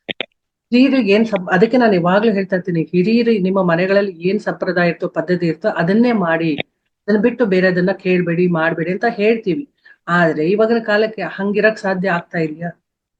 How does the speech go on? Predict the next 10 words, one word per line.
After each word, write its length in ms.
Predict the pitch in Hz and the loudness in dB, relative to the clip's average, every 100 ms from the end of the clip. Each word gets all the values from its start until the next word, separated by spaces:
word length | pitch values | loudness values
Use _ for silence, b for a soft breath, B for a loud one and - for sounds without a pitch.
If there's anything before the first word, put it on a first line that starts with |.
| - | -2
ಹಂಗಿರೋದಾದ್ರೆ 720 | 214 247 226 214 185 185 208 | 2 4 6 6 4 2 4
ನಾನು 160 | 190 | 2
ಕೇಳಿದ್ನಲ್ಲ, 480 | 180 202 202 165 151 143 | 0 0 0 0 0 -4
ಈಗ 200 | 156 147 147 | -6 -4 -2
ಧರ್ಮಸ್ಥಳಕ್ಕೆ 640 | 170 185 180 208 208 208 | 0 -2 0 2 2 0
ಹೋಗೋರು 340 | 196 190 202 | -2 0 0
ಅಲ್ಲಿ 120 | 190 175 | 0 -2
ತಿರುಪತಿಗೆ 360 | 185 185 190 | -4 -4 -2
ಹೋಗ್ಲೇಬಾರ್ದು 560 | 180 175 180 156 139 - | -2 2 2 0 -4 -6
ಹಂಗಾದ್ರೆ. 440 | 151 143 147 _ | -14 -12 -14 _